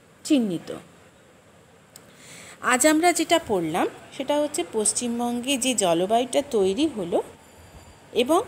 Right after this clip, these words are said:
জলবায়ুটা তৈরি হওয়ার পিছনে যে যে কারণগুলো ভীষণভাবে প্রয়োজনীয়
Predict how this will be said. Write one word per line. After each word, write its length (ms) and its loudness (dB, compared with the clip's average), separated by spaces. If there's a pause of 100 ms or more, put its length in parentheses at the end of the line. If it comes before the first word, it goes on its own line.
(320)
জলবায়ুটা 760 4
তৈরি 340 2
হওয়ার 400 0
পিছনে 580 -6
যে 200 -2
যে 180 -2 (140)
কারণগুলো 600 -6
ভীষণভাবে 680 -10 (120)
প্রয়োজনীয় 560 -2